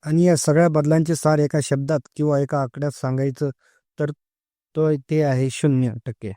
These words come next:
बरोबर, ऐतिहासिक जमीन व्यवहार नियमित करण्यासाठी आता कोणताही नजराणा भरावा लागणार नाही. हा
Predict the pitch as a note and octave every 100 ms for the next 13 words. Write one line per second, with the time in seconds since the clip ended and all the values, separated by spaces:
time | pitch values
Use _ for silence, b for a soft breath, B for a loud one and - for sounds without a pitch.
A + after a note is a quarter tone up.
0 | _ _ _ _ _ _ _ D3 D3+ B2+
1 | C#3+ D3 D#3+ - F3+ D3 D3 D#3+ E3 E3+
2 | F3 F3+ - C#3+ C#3+ D3+ D#3 D3 C#3+ D3
3 | D3+ D#3 - C#3 C#3+ C#3+ C#3 C3+ C#3 -
4 | C#3 D3 D#3 D3+ F3 - b b C#3+ C3+
5 | C#3+ D3 D#3 B2+ C3+ D3 B2 B2 C3+ C3+
6 | B2 G#2+ _ _ - C3